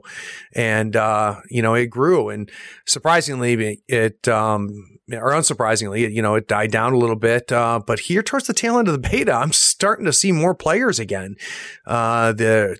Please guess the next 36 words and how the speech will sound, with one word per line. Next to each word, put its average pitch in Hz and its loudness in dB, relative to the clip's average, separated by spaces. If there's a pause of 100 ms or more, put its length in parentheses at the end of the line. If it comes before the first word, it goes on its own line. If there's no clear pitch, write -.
chats 143 -2
that 143 2
we 139 0
have 139 0
going 131 2
here 131 2
in 131 2
North 135 2
Carolina 127 0
are 107 -2
becoming 107 -4
more 117 2
and 127 2
more 107 -2
active. 135 -2
Uh, 110 0
people 131 -4
are 160 -2
starting 117 0
to - -8
get 107 -4
excited. 123 0 (480)
And, 123 0
uh, 123 2
I 139 0
recommend, 185 -2
you 170 0
know, 160 2
you 160 -2
consider 170 0
yourself 156 0
being 143 2
a 120 2
catalyst 131 0
for 113 -4
that, 107 2